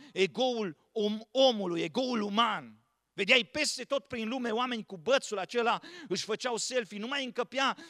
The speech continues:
nici măcar copiii, nici măcar familia după ei. M-am uitat la unii slujitori, m-am uitat la, la unii oameni cu familie, cu,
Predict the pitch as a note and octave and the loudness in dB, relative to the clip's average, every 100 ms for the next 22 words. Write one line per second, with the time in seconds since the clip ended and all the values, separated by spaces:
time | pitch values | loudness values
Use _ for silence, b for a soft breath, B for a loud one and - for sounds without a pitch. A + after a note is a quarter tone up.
0 | D4 A3 - A#3 C4+ A#3+ A#3 C4 C#4 A#3+ | -10 -6 -6 -4 -4 -4 -6 -6 -4 -4
1 | G#3 A3 A#3+ A3 A3 A3 C#4 B3+ F3 E3 | -6 -6 -4 -6 -6 -2 -2 -2 -6 -8
2 | F3+ F#3 F4 D#4+ F#3 G#3+ A3+ C#4+ C#4 - | -8 -8 -10 -10 -4 -2 2 2 0 -8
3 | C#4+ F#3+ G#3+ C#4 D4 A#3+ - G#3+ F#3+ G3+ | -8 0 0 0 -2 -4 -4 -4 -4 -6
4 | - C#4+ B3 G#3 G3+ B3 B3+ A#3+ G#3+ - | -2 -2 0 -2 -4 -2 -2 0 -2 -2
5 | B B G#3 C4 B3+ A#3 B3+ B3+ - A3+ | B B -4 -2 -2 0 0 -2 -6 -6
6 | A3+ G#3 B3 D4 B3 F#3 G3 G3 | -2 0 0 0 0 -4 -6 -10